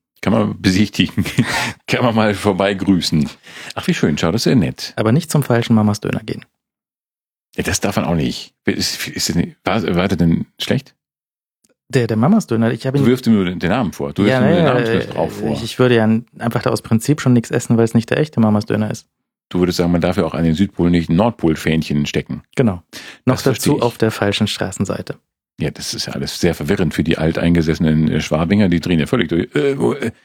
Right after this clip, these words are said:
Speaker 1: ist meine Wohnung jetzt auf dieser Straßenseite oder? Moment, der Dönerladen ist da. Dönerläden sind ja so Fixpunkte.
Speaker 2: Mhm.
Speaker 1: Ja, und Dönerläden sind so, so kleine Fähnchen, die man sich in die, äh, virtuelle Straßenkarte im Kopf steckt, äh, weil man ja sonst gar nicht weiß, wo man hingeht und wie man nach Hause findet und wo der Einkaufsladen ist. Und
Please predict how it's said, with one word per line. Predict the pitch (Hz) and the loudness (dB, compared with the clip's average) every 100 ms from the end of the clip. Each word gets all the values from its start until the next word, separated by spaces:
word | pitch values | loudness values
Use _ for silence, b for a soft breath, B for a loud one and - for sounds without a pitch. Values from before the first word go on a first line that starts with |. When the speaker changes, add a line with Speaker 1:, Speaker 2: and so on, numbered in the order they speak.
| b _ - | b _ -16
Speaker 1:
ist | - - | -10 -6
meine | 90 76 | -4 0
Wohnung | 85 85 | 2 4
jetzt | 78 90 | 2 -2
auf | - | -4
dieser | 80 110 | -2 0
Straßenseite | - 127 127 110 110 | 0 -2 2 0 2
oder? | 92 87 b b _ - | 0 -2 b b _ -4
Moment, | 85 85 | -2 0
der | 78 | -2
Dönerladen | 78 104 104 92 87 | 0 2 2 2 0
ist | 80 78 - | -2 -4 -6
da. | 76 78 117 B B - | -4 -2 -4 B B 0
Dönerläden | 113 117 127 117 | 2 4 4 4
sind | 123 | 4
ja | 120 | 2
so | 117 | 0
Fixpunkte. | - 156 - 76 - - _ - _ | -2 -4 -4 -6 -6 -10 _ -20 _
Speaker 2:
Mhm. | 123 156 - _ _ | 0 0 -4 _ _
Speaker 1:
Ja, | 113 | -2
und | 104 | 2
Dönerläden | 127 113 131 | 2 4 4
sind | 110 110 | 4 4
so, | 104 | 2
so | 98 | 0
kleine | 95 98 104 | -2 0 2
Fähnchen, | - 113 117 | 2 2 4
die | 107 | 4
man | 101 | 4
sich | 98 | 2
in | 104 | 0
die, | 90 92 95 - - | 2 2 2 0 0
äh, | |
virtuelle | 104 - - 95 | 0 2 2 2
Straßenkarte | - 107 117 - 113 113 | 0 0 0 -2 -2 0
im | 107 | -2
Kopf | - - | -4 -6
steckt, | - 135 - B B B B _ _ | -4 -4 -4 B B B B _ _
äh, | 104 | 0
weil | 98 95 95 101 90 87 - 90 | 2 0 -2 -4 -6 -6 -2 -2
man | 98 104 | 2 2
ja | 95 | 4
sonst | 90 90 | 2 2
gar | 85 | 0
nicht | 85 | 0
weiß, | 82 - | -2 0
wo | |
man | 78 | 0
hingeht | 78 76 76 | 2 2 2
und | 85 | 0
wie | 85 | 2
man | 85 | 2
nach | 80 | 2
Hause | 80 76 | 2 0
findet | - 82 82 | 2 2 2
und | 82 | 0
wo | 80 80 | 2 2
der | 78 | 2
Einkaufsladen | 76 78 - - - | -2 -4 -4 -4 -4
ist. | - - | -8 -8
Und | - | -8